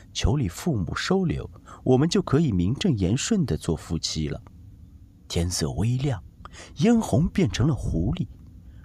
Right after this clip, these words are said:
穿过窗户走了。两天后，谢母正在打扫庭院，门口来了一位衣衫褴褛的女子，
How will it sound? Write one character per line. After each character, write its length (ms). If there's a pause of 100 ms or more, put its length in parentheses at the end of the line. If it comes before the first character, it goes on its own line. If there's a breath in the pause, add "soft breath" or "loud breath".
(100)
穿 260
过 180
窗 300
户 180
走 360
了。 200 (520)
两 160
天 200
后， 300 (400 loud breath)
谢 300
母 200
正 160
在 140
打 220
扫 260
庭 260
院， 220 (280)
门 220
口 400 (180 loud breath)
来 180
了 160
一 120
位 280 (200)
衣 160
衫 300
褴 200
褛 200
的 180
女 160
子， 240